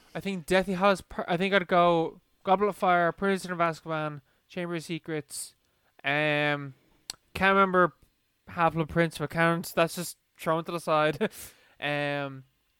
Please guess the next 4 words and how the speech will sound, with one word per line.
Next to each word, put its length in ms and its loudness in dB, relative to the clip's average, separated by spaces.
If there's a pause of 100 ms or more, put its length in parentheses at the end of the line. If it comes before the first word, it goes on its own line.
(840)
Philosopher's 420 -2
Stone, 460 -4 (1200)
Part 260 -2
Two, 480 -6